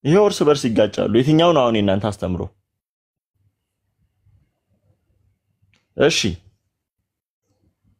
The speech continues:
አያውቀውም እንጂ።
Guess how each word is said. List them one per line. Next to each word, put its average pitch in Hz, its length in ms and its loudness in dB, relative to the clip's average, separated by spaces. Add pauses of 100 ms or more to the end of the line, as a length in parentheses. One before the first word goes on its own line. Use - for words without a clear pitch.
(2250)
አያውቀውም 101 460 0
እንጂ። 92 140 2